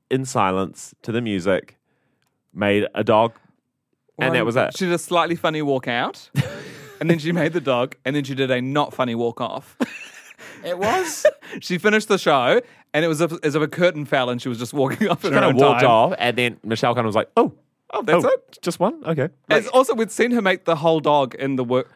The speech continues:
Speaker 1: it was,
Speaker 2: workroom.
Speaker 1: but I've, like,
Speaker 2: Isn't that the first thing you learn how to make? <laughs>
Speaker 1: I've seen that balloon dog, like, so much. Like, I could,
Speaker 2: Yeah.
Speaker 1: like, I just know how you, and I know how you make it. They're not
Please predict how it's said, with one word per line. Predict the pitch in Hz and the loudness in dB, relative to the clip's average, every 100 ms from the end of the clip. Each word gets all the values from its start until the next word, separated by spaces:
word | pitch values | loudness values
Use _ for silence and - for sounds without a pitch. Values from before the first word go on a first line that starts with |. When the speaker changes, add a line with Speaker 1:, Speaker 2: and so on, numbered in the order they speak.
| _ | _
Speaker 1:
it | 156 | 4
was, | 156 - | 4 2
Speaker 2:
workroom. | 117 71 - | -4 -8 -14
Speaker 1:
but | - 185 - | -4 -2 0
I've, | 165 | 0
like, | 208 208 _ _ _ - | 0 -2 _ _ _ -2
Speaker 2:
Isn't | 214 226 | 0 2
that | 403 | 4
the | 370 | 2
first | - 240 349 - | 6 6 6 2
thing | 247 | 2
you | 262 233 | 4 4
learn | 254 | 4
how | 247 | 4
to | |
make? | 202 214 - - - | 2 0 -2 -8 -2
<laughs> | |
Speaker 1:
I've | - 190 359 | 0 0 -2
seen | 220 - 151 135 | -8 -6 -4 0
that | 131 - _ | 0 -2 _
balloon | - 120 113 107 | -4 0 2 2
dog, | 101 95 | 2 2
like, | 101 90 - | 0 -2 -6
so | - 113 98 | -2 0 0
much. | 82 - | -4 -4
Like, | 120 | -2
I | 139 | 0
could, | 226 | 2
Speaker 2:
Yeah. | 302 453 370 | 0 0 0
Speaker 1:
like, | 127 | 0
I | 123 | 0
just | 123 | -4
know | 120 117 117 120 - | -2 2 4 2 0
how | - 110 | -2 -2
you, | 107 - | -2 -2
and | 117 | -2
I | |
know | 113 127 131 | 0 2 2
how | 131 | 0
you | 110 107 | -2 -2
make | 98 98 | -2 -2
it. | 80 - | -4 -4
They're | 104 | -4
not | 120 135 - - | 0 0 0 -10